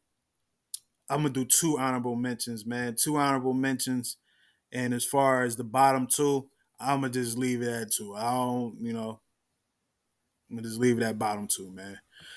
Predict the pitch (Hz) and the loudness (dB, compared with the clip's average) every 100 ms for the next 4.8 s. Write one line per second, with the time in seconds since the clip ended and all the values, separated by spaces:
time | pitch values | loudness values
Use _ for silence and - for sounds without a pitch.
0 | - _ - 131 127 156 170 156 156 156 | -20 _ 2 2 8 10 10 8 6 6
1 | 160 160 151 151 139 _ _ _ _ _ | 6 8 6 4 -2 _ _ _ _ _
2 | _ _ _ _ _ _ - - - 143 | _ _ _ _ _ _ -20 -8 -4 0
3 | 131 127 147 143 135 131 117 127 117 156 | 4 6 8 8 8 6 2 0 4 6
4 | 143 135 - 151 147 143 135 | 6 4 0 4 4 4 0